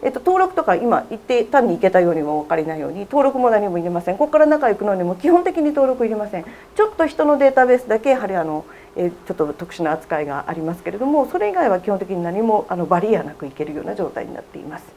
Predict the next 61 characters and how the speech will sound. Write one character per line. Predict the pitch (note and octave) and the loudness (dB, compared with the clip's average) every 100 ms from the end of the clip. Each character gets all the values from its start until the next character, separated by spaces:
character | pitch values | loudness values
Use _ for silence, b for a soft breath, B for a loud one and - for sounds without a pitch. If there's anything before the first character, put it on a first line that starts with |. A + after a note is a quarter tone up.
| B B - | B B -4
で、 | D#4 - - | -2 -4 -10
無 | E3+ | -8
料 | D#3+ D3 | -4 -4
で | - | -6
す。 | - B3 | -10 -2
で、 | C4+ | 2
ど | G#3 | 2
こ | F#3 | 0
か | D#3 | -2
ら | C#3+ | -6
で | - | -6
も | C#3 | -4
誰 | F3+ A#3 | 0 2
で | E4 | 2
も | D4+ | 0
こ | D4+ | 0
う | F3+ | -2
い | |
っ | |
た | F3+ | -2
ふ | D#3+ D#3+ | -6 -6
う | |
に、 | D#3 A3+ A3+ B | -6 -6 -6 B
え | - | 0
ー | D#3 | 0
と、 | |
ウ | D3 | 2
ェ | E3 | 0
ブ | E3 | 2
ブ | F3 | 4
ラ | F#3 E3+ | 4 4
ウ | |
ザ | D#3+ | 2
さ | D#3 G3 | -2 -2
え | A3 - A3 | 0 0 2
あ | C4 | 2
れ | C#4 | 0
ば | B3 D#4 B B | 0 -2 B B
ア | E3+ | -6
ク | - | -4
セ | |
ス | E3+ C#3+ | -4 -4
し | - | -8
て | - | -8
い | |
た | - | -4
だ | - | -4
け | - | 0
る | D4 | 2
よ | D#4+ | 4
う | |
な | F#3+ | 2
状 | D3+ | -2
態 | C#3 - | -8 -12
に | - | -14
な | - | -18
っ | |
て | - | -20
い | - | -18
ま | - | -18
す。 | - | -18